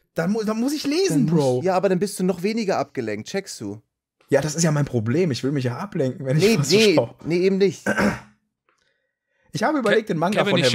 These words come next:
Speaker 1: Heavenly
Speaker 3: dir
Speaker 1: Delusion.
Speaker 3: heute, ich schick dir heute Part fünf.
Speaker 2: Kevin,
Speaker 3: Schau mal
Speaker 2: der
Speaker 3: rein.
Speaker 2: Manga ist nicht so gut gezeichnet wie die tolle Animation in dem, äh,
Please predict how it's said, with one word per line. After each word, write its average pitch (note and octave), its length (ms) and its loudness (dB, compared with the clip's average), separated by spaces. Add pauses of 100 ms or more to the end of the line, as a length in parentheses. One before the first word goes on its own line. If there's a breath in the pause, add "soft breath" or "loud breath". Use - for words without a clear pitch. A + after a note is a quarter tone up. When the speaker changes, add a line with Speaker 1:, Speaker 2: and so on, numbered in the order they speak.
Speaker 1:
Heavenly A#2+ 40 -4
Speaker 3:
dir D3+ 120 2
Speaker 1:
Delusion. E3 320 2
Speaker 3:
heute, - 160 -4 (640)
ich A2 80 -4
schick C3 160 -2
dir C3 60 0
heute C3 180 0
Part A#2+ 240 -4
fünf. A2 260 -6 (1040)
Speaker 2:
Kevin, F3 160 -2
Speaker 3:
Schau C#3 120 2
mal C3 100 4
Speaker 2:
der - 80 2
Speaker 3:
rein. G#2+ 100 0
Speaker 2:
Manga F#3 680 0
ist D#3+ 300 -10
nicht F3+ 200 -6
so G3 140 -6
gut F3+ 180 -8
gezeichnet E3+ 560 -2
wie E3 60 -8
die D3 120 -6
tolle F3 380 2
Animation D#3 880 0
in C3+ 160 -6
dem, C3 280 0
äh, B2+ 400 -2